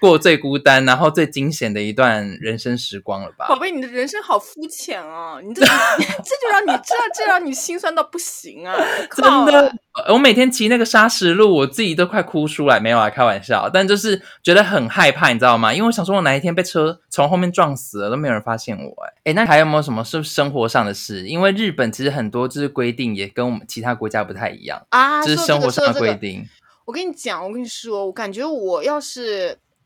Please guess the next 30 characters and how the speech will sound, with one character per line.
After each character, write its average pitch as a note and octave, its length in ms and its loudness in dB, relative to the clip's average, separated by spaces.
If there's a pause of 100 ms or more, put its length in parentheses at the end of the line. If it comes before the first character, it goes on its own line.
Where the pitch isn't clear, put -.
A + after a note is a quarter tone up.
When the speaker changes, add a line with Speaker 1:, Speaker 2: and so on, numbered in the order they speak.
(120)
Speaker 2:
就 C#4 100 -14
是 C4 120 -12
如 A#3+ 180 -12
果 C4+ 100 -8
有 G#3+ 120 -6
公 C#4 260 -8
民 A3 340 -6
守 D#3+ 300 -10
则 D#3 300 -14
的 G3+ 80 -10
话， G3 280 -10
我 F3 120 -6
maybe C4 240 -8
已 G3+ 100 -12
经 G#3 180 -12
被 B3 120 -6
列 A#3 160 -6
入 G#3 120 -8
黑 G3+ 220 -14
名 F3 220 -14
单 D3+ 260 -10
了。 D3 100 -16
我 F3+ 80 -6
觉 A#3+ 140 -8
得 C#4+ 80 -4
我 - 60 -4
做 C#4+ 100 0
了 C4 60 2
很 G3 180 -2
多 G#3+ 80 2